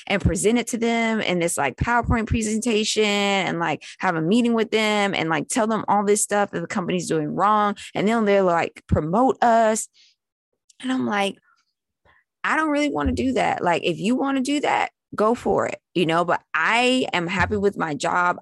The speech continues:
I am happy with, as issues arise, bringing it to upper level management, but I'm not comfortable sitting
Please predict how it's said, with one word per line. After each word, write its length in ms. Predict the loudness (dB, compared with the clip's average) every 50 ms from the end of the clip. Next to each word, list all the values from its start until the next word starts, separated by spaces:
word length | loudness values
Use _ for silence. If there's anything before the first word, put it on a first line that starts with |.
| -2
I 160 | 0 0 2 2
am 120 | 2 0 0
happy 420 | -2 -2 -2 -4 -2 -2 -2 -2
with, 300 | 0 2 0 0 0 -2 -8 -20 -12 _ -4
as 220 | -2 -2 -2 -2
issues 340 | -2 -4 -2 -2 -2 -2 -2
arise, 500 | -2 -2 0 0 0 0 0 0 -2 -4
bringing 440 | -4 -2 -2 0 0 0 0 0 0
it 120 | -2 -2 -2
to 120 | -2 -2
upper 220 | -2 -2 0 0 0
level 320 | 2 0 -2 -2 -4 -6
management, 580 | -6 -4 -2 -2 -2 -2 -2 -2 -2 -2 -2 -2
but 140 | -2 -2 -2
I'm 180 | -2 -2 -2
not 220 | -2 -2 -2 -2 -2
comfortable 580 | -4 -4 -2 -2 -4 -2 0 2 0 0 0 -2 -10 -20 -12 -8
sitting 640 | -4 0 2 4 4 6 4 4 4 2 2 0